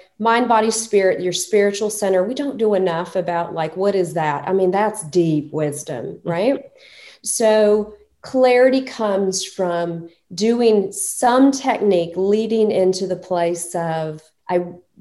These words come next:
I am inviting you to hear your inner wisdom. What's the truth?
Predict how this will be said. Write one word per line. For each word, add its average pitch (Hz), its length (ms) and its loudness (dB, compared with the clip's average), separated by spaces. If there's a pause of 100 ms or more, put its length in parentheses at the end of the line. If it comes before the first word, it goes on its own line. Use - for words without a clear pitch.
(140)
I 190 240 2
am 180 300 0
inviting 185 720 0
you 180 220 0
to 175 80 -4
hear 170 240 -2
your 170 220 -4
inner 165 240 -4
wisdom. 160 580 -8
What's 180 240 -4
the 170 100 -12
truth? 156 540 -8